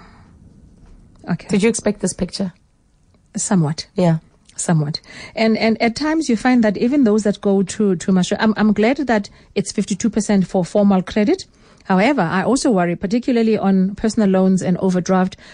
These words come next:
Speaker 1: I want to believe that maybe credit card would also be sitting in that same space.
Speaker 2: Ah, yeah.
Speaker 1: What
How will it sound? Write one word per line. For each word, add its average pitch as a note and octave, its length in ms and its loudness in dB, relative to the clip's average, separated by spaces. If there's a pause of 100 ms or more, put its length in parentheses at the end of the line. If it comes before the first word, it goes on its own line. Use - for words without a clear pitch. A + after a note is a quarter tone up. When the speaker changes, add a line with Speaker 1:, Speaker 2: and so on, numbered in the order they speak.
Speaker 1:
I F#3 60 -2
want G3+ 180 2
to A3 60 2
believe G3 240 2
that F3 160 0
maybe F#3+ 200 2
credit F#3+ 300 -2
card F#3+ 200 2
would F3 140 2
also F#3 220 0
be F3 100 0
sitting F3+ 260 -2
in F3+ 80 4
that E3 140 0
same E3+ 200 2
space. F#3+ 460 0
Speaker 2:
Ah, E3+ 400 0
yeah. E3 100 0
Speaker 1:
What F3+ 360 0